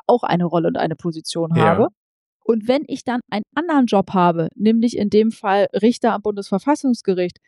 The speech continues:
Speaker 1: dann hab ich natürlich auch eine andere Rolle. Ich verstehe
Speaker 2: Mhm.
Speaker 1: gar nicht, wie wir auf die Idee kommen, dass Menschen das nicht voneinander trennen können.
Speaker 2: Mhm.
Speaker 1: Aber genau das ist ja der Punkt,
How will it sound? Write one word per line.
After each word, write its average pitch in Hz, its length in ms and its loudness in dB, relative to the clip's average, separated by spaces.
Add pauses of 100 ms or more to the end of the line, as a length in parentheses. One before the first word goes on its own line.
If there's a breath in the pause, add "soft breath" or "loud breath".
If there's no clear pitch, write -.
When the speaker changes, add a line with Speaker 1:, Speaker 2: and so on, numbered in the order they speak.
(140)
Speaker 1:
dann 233 240 0
hab 311 160 0
ich - 160 -4
natürlich 254 460 -2
auch 233 100 -4
eine 220 300 -2
andere 208 260 0
Rolle. 208 320 2 (340)
Ich - 140 -2
verstehe 262 320 0
Speaker 2:
Mhm. 247 60 4
Speaker 1:
gar 247 160 4
nicht, 254 180 2
wie 240 160 0
wir 247 240 4
auf 220 180 0
die 220 140 -2
Idee 262 220 0
kommen, 247 320 -2 (100)
dass 208 180 0
Menschen 247 420 -2
das - 220 -2
nicht 262 160 0
voneinander 202 520 0
trennen 330 340 0
können. 156 300 -12 (320)
Speaker 2:
Mhm. 110 260 2
Speaker 1:
Aber 214 160 2
genau 208 300 0
das 233 200 -2
ist - 160 -6
ja 226 120 -2
der 226 120 0
Punkt, 277 440 -4